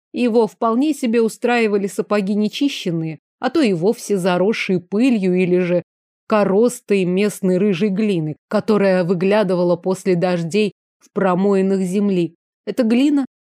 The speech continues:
успела стать личным врагом Ната. Впрочем, как пыль в углах комнаты и гардеробный шкаф, обладавший удивительным свойством превращать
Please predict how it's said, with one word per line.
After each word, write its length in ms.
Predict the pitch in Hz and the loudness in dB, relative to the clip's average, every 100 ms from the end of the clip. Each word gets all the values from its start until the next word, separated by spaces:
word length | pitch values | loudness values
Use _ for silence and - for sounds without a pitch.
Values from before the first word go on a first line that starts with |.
| _ | _
успела 680 | 226 214 - 233 226 202 196 | -4 -4 -4 0 2 2 0
стать 540 | - 220 208 196 - - | -4 -2 0 -2 -10 -8
личным 680 | 175 180 226 - - 214 196 | -2 0 -2 -4 -4 -2 0
врагом 560 | 170 180 175 196 185 | 0 0 0 0 0
Ната. 440 | 175 170 165 - 165 | 0 -2 -4 -10 -18
Впрочем, 580 | _ - 240 240 226 202 - _ _ | _ 0 0 2 0 -2 -4 _ _
как 380 | - 196 185 - _ | -4 -2 -2 -10 _
пыль 240 | 220 240 202 | 0 0 2
в 100 | 190 | 0
углах 420 | 170 202 185 - | 0 0 0 -6
комнаты 560 | - 202 202 185 180 180 | -2 0 2 0 0 0
и 100 | 180 | 0
гардеробный 680 | 170 190 165 196 190 185 190 | 0 0 0 0 2 0 -2
шкаф, 480 | - - 190 196 - _ _ - | -4 -6 -2 -2 -6 _ _ -8
обладавший 800 | 180 196 196 175 208 - 202 196 | -2 2 2 2 -2 -2 -2 0
удивительным 760 | 165 196 180 208 208 190 190 | 0 0 0 0 0 0 0
свойством 680 | 175 175 196 220 - 180 180 | -2 -2 0 0 0 -4 -2
превращать 720 | - 202 185 190 - 208 196 | 0 0 2 0 0 -2 -2